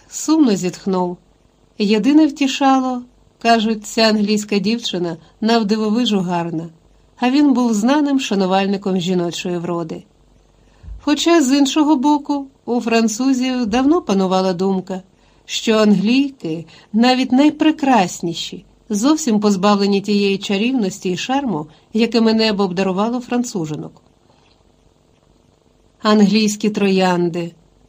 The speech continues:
Ха! Бліді, невиразні істоти. Немає в англійках родзинки. Що ж, гаразд. Мері Тюдор, то й Мері Тюдор. Їй сімнадцять, а Валуа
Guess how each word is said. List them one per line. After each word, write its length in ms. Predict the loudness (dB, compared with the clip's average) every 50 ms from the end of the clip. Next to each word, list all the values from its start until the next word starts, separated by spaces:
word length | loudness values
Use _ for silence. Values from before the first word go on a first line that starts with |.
| _ _
Ха! 380 | -20 -10 0 2 2 2 2 0 _ _ _ _ _ _ _ _ _ _ _ 0
Бліді, 720 | 0 2 2 4 4 2 2 2 0 -2 -2 -2 -6 -10 _ _ -2
невиразні 720 | 0 2 2 2 2 2 2 2 0 0 0 0 0 -2
істоти. 560 | -2 -4 -6 -8 -6 -6 -6 -6 -8 -12 -14 -14 _ _ _ _ _ _ _ _ _ _ _ _ _ 2
Немає 440 | 4 6 6 6 6 6 4 2
в 60 | 2 2
англійках 720 | 2 2 2 0 0 0 0 -2 -2 -6 -8 -6 -4 -2
родзинки. 800 | -2 -2 -2 -2 -4 -4 -4 -4 -4 -4 -8 -10 -16 -18 -18 _ _ _ _ _ _ _ _ _ _ _ _ _ _ _ _ _ -10
Що 340 | -8 -8 -2 0 0 0 0
ж, 60 | -2
гаразд. 460 | -2 0 0 0 0 -2 -4 -8 -12 _ _ _ _ _ _ _ _ _ _ -4
Мері 340 | 0 2 2 2 2 2 0
Тюдор, 400 | -2 -4 -4 -2 0 0 0 -2 -6 _ _ _ _ _ _ _ _ -4
то 100 | 2 2
й 100 | 4 6
Мері 300 | 6 4 4 2 0 -2
Тюдор. 440 | -2 -6 -6 -4 -4 -6 -6 -8 _ _ _ _ _ _ _ _ _ _ _ _ _ 0
Їй 200 | 2 2 2 2
сімнадцять, 920 | 0 -2 -2 -2 0 0 0 -2 -4 -6 -12 -10 -10 -10 -10 -10 -16 -20 _ _ _ _ 0 4
а 120 | 4 4
Валуа 420 | 4 4 0 0 0 0 -2 -2